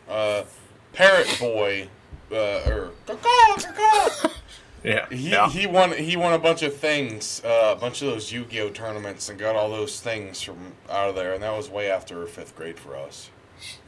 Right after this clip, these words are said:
Speaker 2: That's how
Speaker 1: But
Speaker 2: the, the new store in Sedalia, they, they're pretty poppin'. They, they get it. They're open, like, till nine o'clock on Saturdays, I think, and fairly late on Friday.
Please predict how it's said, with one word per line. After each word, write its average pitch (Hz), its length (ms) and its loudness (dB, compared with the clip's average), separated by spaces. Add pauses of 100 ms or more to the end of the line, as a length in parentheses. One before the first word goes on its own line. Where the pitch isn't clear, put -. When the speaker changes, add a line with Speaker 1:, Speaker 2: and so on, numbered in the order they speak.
(300)
Speaker 2:
That's 139 220 2
how 165 400 8
Speaker 1:
But 117 100 4
Speaker 2:
the, 123 120 4
the 113 200 2
new 123 240 4
store 107 560 4
in 107 160 0
Sedalia, 95 560 2 (160)
they, 113 300 2 (100)
they're 110 160 4
pretty 151 220 2
poppin'. 110 500 2 (100)
They, 113 200 4
they 117 220 2
get 113 200 2
it. 104 160 0
They're 107 180 6
open, 107 460 0 (500)
like, 92 220 2
till 107 220 4
nine 101 240 2
o'clock 107 400 4
on 98 140 -2
Saturdays, 110 600 4
I 104 80 6
think, 107 340 0
and 95 200 -4
fairly 107 360 4
late 104 220 6
on 98 160 0
Friday. 107 600 4